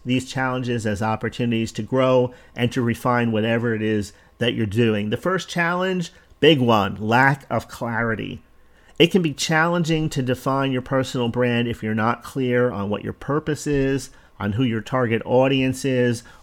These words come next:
or what makes you unique. That's why I say again, it's a journey, and sometimes it's more of a journey of self-discovery than you might think. Now, to overcome this kind of challenge, you have to take the time to reflect on your values,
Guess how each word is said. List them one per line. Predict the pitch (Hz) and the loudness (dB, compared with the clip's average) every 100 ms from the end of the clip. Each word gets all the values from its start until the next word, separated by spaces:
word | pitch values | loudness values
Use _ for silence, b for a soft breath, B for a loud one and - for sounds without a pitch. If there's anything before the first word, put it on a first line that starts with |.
| - | 0
or | 123 123 | 4 4
what | 123 113 117 - | 2 2 0 0
makes | 117 123 123 - | -4 -4 -6 -2
you | 120 113 107 b b | 0 2 0 b b
unique. | 131 135 139 160 117 - | 2 4 6 6 4 2
That's | 120 120 | -4 -2
why | 131 120 117 B B | -2 0 -2 B B
I | 110 | -4
say | - 139 127 | 0 0 2
again, | 117 127 113 107 98 B | 2 2 2 -2 -6 B
it's | 127 127 | -2 0
a | 127 | -2
journey, | 131 143 151 110 | 2 2 2 0
and | 95 | -2
sometimes | 104 156 156 139 139 - | -4 -4 -2 -2 -2 -2
it's | 117 - | -4 -4
more | 127 135 | -6 -4
of | 127 | -4
a | |
journey | 120 127 127 120 | -2 -2 -2 -2
of | 107 | -4
self-discovery | - - 127 131 113 - 165 175 151 120 117 B B | -4 -2 -2 -4 -8 -4 0 0 0 -2 -4 B B
than | 117 127 | 2 4
you | 123 | 4
might | 131 117 98 | 4 2 -2
think. | - 127 98 92 b b b - | -2 0 0 -6 b b b 0
Now, | 127 | 2
to | |
overcome | 139 170 175 175 175 | 4 4 4 2 0
this | 175 165 | 0 -2
kind | 170 165 | -2 -2
of | 160 | -4
challenge, | 170 156 156 156 127 | -4 -2 -2 -2 -2
you | 120 | -4
have | 117 | -4
to | 127 | -10
take | - 147 156 - | -4 -4 -4 -6
the | 127 | -8
time | 131 160 143 131 131 | -6 -4 -2 -2 -4
to | 127 | -6
reflect | 117 - 127 131 127 | -6 -6 -4 -4 -4
on | - 113 | -8 -8
your | 107 | -6
values, | 101 120 135 143 139 135 131 | -4 0 2 2 2 0 -2